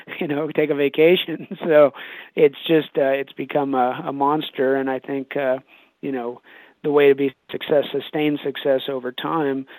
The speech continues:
you know, is, is to build, you know, through each other. And, and some people wanna run, you know, the business, and some people understand, you know, "Look, I'd, you know, like to make, you know, a quarter of a million a year. And if I can do that under this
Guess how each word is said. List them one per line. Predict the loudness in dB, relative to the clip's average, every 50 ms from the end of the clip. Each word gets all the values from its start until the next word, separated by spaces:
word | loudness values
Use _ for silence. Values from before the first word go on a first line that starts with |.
| -20 -20 _ _ _ _ _
you | -10 -10
know, | -8 -8 -8 -8
is, | -8 -8 -10 -10
is | -10 -10 -10 -10 -10 -14
to | -16 -8
build, | -4 -2 0 0 0 -2 -4 -8 -12
you | -12 -12
know, | -12 -14 -16 -12
through | -6 -4 -2 -2
each | -2 -2 -2 0
other. | 0 0 4 6 6 6
And, | 4 2 -2 -6 -8
and | -8 -8 -8 -8
some | -8 -6 -2
people | -2 -2 -2 -2 -2
wanna | -2 -2 -2 -2
run, | -2 -2 -2 -2 -2 -2 -4 -6 -8 _
you | _ -8
know, | -6 -6 -6
the | -6
business, | 2 6 6 6 6 4 0 -2 -4 -6
and | -10 -8
some | -8 -8 -4
people | -2 -4 -2 -2 -2 -4
understand, | -2 -2 -4 -4 -4 -6 -6 -6 -4 -4
you | -4 -4
know, | -4 -4 -2
"Look, | 0 0 0 0 0 -4
I'd, | -6 -6 -8 -14 -20 -20 -20 -20 -20 _ _
you | -6
know, | -2 0
like | 0 0 0 -2
to | -4 -6
make, | -2 0 0 0 0 -4
you | -8 -8
know, | -6 -6
a | -8
quarter | -4 -2 0 2 2 2
of | 2 0
a |
million | 0 0 0 0 0 -2 -2
a | -2
year. | 0 2 2 2
And | 2 0
if | 0 0
I | -2 0
can | 0 -2 0
do | 2 4 4
that | 4 4 2
under | 0 0 0 0
this | 0 0 0